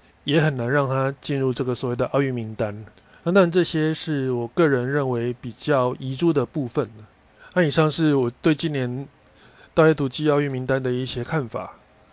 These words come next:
如果听众觉得有一些不了解的或是一些想更深入了解的地方，那也可以在就留言的地方留下您的回应。那我会，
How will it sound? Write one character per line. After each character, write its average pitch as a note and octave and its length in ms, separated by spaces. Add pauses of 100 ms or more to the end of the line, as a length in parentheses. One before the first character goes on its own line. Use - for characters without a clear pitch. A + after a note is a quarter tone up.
(160)
如 G#3 160
果 F3 120
听 F3 160
众 F3 200
觉 C#3 160
得 C#3 100
有 A#2+ 200
一 C3 60
些 C3 640
不 F3+ 60
了 C#3 220
解 B2+ 200
的 A#2+ 140
或 C3 100
是 B2+ 160
一 A2+ 160
些 A#2+ 320
想 A#2+ 380 (420)
更 G3+ 160
深 F3 220
入 E3+ 120
了 C#3 200
解 B2 160
的 A#2 100
地 C#3 200
方， A#2+ 360
那 C3+ 140
也 A#2+ 100
可 D3 140
以 C3+ 80
在 B2+ 360 (640)
就 C3+ 300
留 C3 140
言 C3+ 100
的 C3+ 80
地 C#3 140
方 C3+ 180
留 A#2+ 140
下 C3 160
您 B2+ 120
的 B2 120
回 A#2+ 180
应。 C3+ 220 (600)
那 B2+ 140
我 A2+ 60
会， B2 400